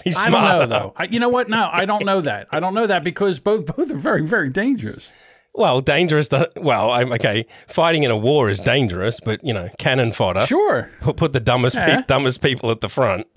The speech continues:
Speaker 1: <laughs> to be cannon fodder. Yep.
Speaker 2: Yeah, well, you're trying, you know, again,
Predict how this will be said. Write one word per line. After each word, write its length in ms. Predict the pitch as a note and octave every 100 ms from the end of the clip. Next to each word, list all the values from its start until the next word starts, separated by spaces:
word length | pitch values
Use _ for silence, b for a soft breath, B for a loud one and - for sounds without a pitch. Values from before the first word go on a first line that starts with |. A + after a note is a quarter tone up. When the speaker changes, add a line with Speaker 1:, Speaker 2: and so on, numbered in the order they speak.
| -
Speaker 1:
<laughs> 160 | - -
to 160 | -
be 140 | C3+ B2
cannon 420 | - C3+ B2+ G2+
fodder. 400 | G#2 F#2 G2 D3 -
Yep. 280 | C3 A2+ D3+ - - _ _ -
Speaker 2:
Yeah, 120 | G3
well, 100 | D3+
you're 80 | D#3+
trying, 300 | - G3+ F3
you 100 | G3
know, 160 | B2+ C3
again, 540 | D3+ A3 C#3 A#2